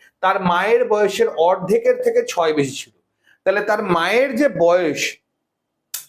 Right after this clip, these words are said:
সেটাকে যদি অর্ধেক করা যায়, তার থেকে ছয় বেশি, তাহলে এখান থেকে যদি আমি ছয় কমিয়ে দিই আরো, হ্যাঁ, কারণ ছয় বেশি আছে, তাহলে এখান থেকে ছয় কমিয়ে দিই কত হচ্ছে? আটত্রিশ বছর। আটত্রিশের ডাবল কত হচ্ছে?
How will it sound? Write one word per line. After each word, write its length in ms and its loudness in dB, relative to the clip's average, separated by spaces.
সেটাকে 260 -2
যদি 100 0
অর্ধেক 720 0
করা 220 2
যায়, 340 -2
তার 200 0
থেকে 220 0
ছয় 240 0
বেশি, 380 -4
তাহলে 180 0
এখান 240 -4
থেকে 120 0
যদি 100 0
আমি 180 2
ছয় 340 -2
কমিয়ে 480 2
দিই 220 0
আরো, 240 0
হ্যাঁ, 360 -4
কারণ 180 2
ছয় 200 -2
বেশি 320 0
আছে, 260 0
তাহলে 160 0
এখান 160 -2
থেকে 180 2
ছয় 240 0
কমিয়ে 260 0
দিই 80 2
কত 60 0
হচ্ছে? 160 0
আটত্রিশ 640 -2
বছর। 280 0
আটত্রিশের 720 -2
ডাবল 340 2
কত 140 0
হচ্ছে? 440 0